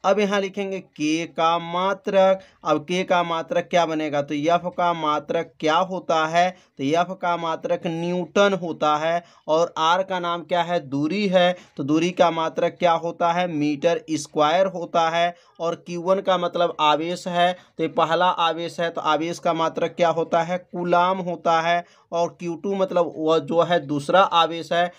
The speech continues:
तो इसका भी मात्रक क्या रहेगा, कूलाम रहेगा। अब कूलाम में कूलाम का गुणा करेंगे तो क्या बनेगा, कूलाम का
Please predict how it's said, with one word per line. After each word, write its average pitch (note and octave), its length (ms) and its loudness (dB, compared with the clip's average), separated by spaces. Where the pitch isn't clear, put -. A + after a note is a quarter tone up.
तो D#3 60 -8
इसका D#3+ 260 0
भी F3 100 2
मात्रक E3 440 -2
क्या E3+ 160 4
रहेगा, E3 300 4
कूलाम C#3+ 520 2
रहेगा। C3+ 500 0
अब F#3 140 4
कूलाम F3+ 360 2
में G3+ 180 -4
कूलाम E3+ 420 -4
का F#3 160 2
गुणा D#3+ 300 0
करेंगे E3+ 440 -2
तो E3+ 120 -8
क्या E3 220 0
बनेगा, E3+ 400 0
कूलाम D3+ 520 -2
का F3 180 2